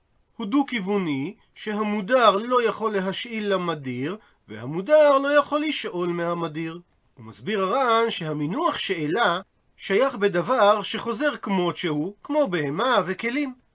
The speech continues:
והמינוח הלוואה שייך בדבר שלא חוזר כמות שהוא, למשל הלוואה כספית,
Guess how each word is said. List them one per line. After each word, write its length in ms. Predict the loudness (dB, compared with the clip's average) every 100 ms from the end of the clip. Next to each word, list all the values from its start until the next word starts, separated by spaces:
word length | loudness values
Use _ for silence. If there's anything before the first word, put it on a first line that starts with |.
| _ _
והמינוח 580 | -14 -12 -4 -2 0 -2
הלוואה 640 | -2 0 2 4 6 4
שייך 340 | 0 2 2
בדבר 640 | 2 -4 -2 -2 0 0 -2 _
שלא 420 | -6 -2 2 2
חוזר 320 | 2 -4 -2 -4
כמות 360 | -2 2 2
שהוא, 300 | 2 0 0 -4 _ -2
למשל 600 | 2 2 2 2 4 4
הלוואה 400 | 2 2 4 4
כספית, 840 | 2 -2 -6 -6 -4 -6 _ -20